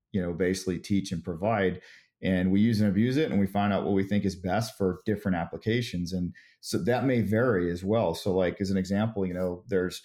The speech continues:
a really good harness out there for water type rescue, and that may not be the best harness for if they're not doing water type rescue. So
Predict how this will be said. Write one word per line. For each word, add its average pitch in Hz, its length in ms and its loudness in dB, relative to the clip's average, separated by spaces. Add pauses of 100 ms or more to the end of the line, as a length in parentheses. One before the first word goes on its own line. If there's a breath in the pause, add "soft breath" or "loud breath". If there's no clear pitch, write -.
(280 soft breath)
a 95 60 -2
really 113 240 4
good 107 160 2
harness 110 400 2
out 92 180 0
there 95 160 2
for 95 180 -2
water 87 360 0
type 113 260 -2
rescue, 120 460 -2
and 101 100 2
that 98 220 0
may 104 100 2
not 90 240 0
be 98 100 0
the 90 120 -6
best 92 260 -2
harness 92 300 -2
for 90 180 -6
if 85 100 -8
they're 90 140 -6
not 92 220 -2
doing 85 240 -10
water 76 280 -12
type - 200 -10
rescue. 73 360 -12
So 85 300 -2